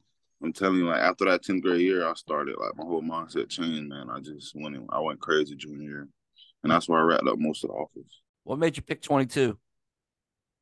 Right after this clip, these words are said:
Speaker 1: For me, so twenty-two, my coach, my D-line coach in high school, every year, uh,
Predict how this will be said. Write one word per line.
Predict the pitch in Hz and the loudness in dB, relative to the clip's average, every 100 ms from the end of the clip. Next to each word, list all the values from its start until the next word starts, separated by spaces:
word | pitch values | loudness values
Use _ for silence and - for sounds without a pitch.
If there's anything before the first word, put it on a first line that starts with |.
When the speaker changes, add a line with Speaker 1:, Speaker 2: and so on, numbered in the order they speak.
| _ _ _ _ _ _ _ | _ _ _ _ _ _ _
Speaker 1:
For | - 90 | 4 6
me, | 95 113 123 120 113 - | 10 12 12 10 8 0
so | - 87 | -6 -4
twenty-two, | - 107 101 90 107 98 | -2 2 4 4 4 4
my | 90 92 | 4 2
coach, | - 95 - - | 2 2 2 0
my | 90 85 | -4 -2
D-line | 92 90 90 | 0 -2 -2
coach | 87 85 | -4 -4
in | 85 | -4
high | 87 87 | -2 -2
school, | - 76 73 71 - _ - | -2 -2 -2 -2 -4 _ 4
every | 95 101 | 8 8
year, | 95 95 95 90 - _ _ _ _ _ | 8 8 8 6 2 _ _ _ _ _
uh, | - | 0